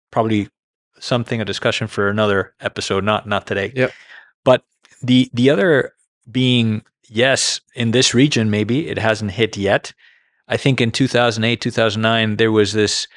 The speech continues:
Speaker 1: thought of, "Oh, we're decoupled from the rest of the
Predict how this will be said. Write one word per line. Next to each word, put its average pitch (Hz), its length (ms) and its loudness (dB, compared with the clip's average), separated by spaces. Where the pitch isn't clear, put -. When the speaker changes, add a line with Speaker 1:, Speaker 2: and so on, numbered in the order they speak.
Speaker 1:
thought 120 460 2
of, 104 340 2
"Oh, 123 140 4
we're 120 220 4
decoupled 107 640 -2
from 107 280 -6
the 104 120 0
rest 113 320 0
of 104 500 0
the 101 640 0